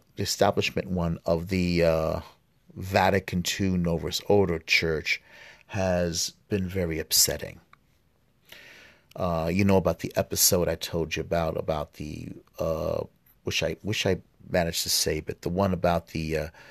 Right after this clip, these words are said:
the priest who called the, the, the pol-, the police over on his, on the parishioner with the little boy because he wasn't wearing a mask was very upsetting to me.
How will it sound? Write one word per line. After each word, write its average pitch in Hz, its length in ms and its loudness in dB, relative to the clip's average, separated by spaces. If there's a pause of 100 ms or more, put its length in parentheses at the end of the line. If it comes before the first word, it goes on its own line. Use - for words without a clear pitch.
(460)
the - 80 -6
priest - 460 2
who 76 80 -2
called 82 520 0
the, 78 400 0
the, - 100 -4 (360)
the - 80 -8
pol-, - 380 2 (440)
the 107 60 -8
police 95 580 2
over 87 320 2
on 82 220 -4
his, 80 240 -8
on 87 220 -6
the 80 60 -6
parishioner 87 760 0 (200)
with - 160 -6
the - 80 -4
little 85 200 0
boy 87 520 2 (580)
because 87 280 -4
he 90 100 -2
wasn't 87 340 -2
wearing 82 300 -2
a 78 40 -6
mask 80 640 -2 (1000)
was 87 220 -2
very 90 260 2
upsetting 78 560 0
to - 180 -6
me. 82 380 -4